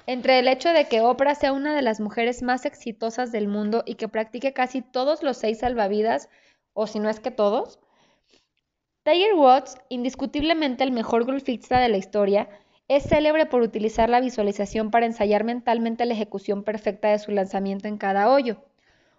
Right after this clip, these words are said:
Otro campeón mundial de golf, que es Jack, dice, "Nunca hago un lanzamiento,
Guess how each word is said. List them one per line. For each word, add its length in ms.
Otro 320
campeón 400
mundial 480
de 100
golf, 320
que 240
es 80
Jack, 480
dice, 540
"Nunca 580
hago 140
un 160
lanzamiento, 800